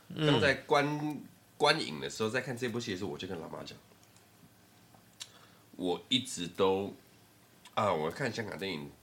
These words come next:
Speaker 2: 多年，但是我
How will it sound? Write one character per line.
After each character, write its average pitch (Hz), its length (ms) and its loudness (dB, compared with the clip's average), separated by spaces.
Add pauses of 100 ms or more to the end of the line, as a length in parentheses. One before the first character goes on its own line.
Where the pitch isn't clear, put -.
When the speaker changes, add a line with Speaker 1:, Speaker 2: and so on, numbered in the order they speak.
(140)
Speaker 2:
多 107 380 4
年， 80 280 0 (680)
但 139 160 0
是 135 160 0
我 92 440 0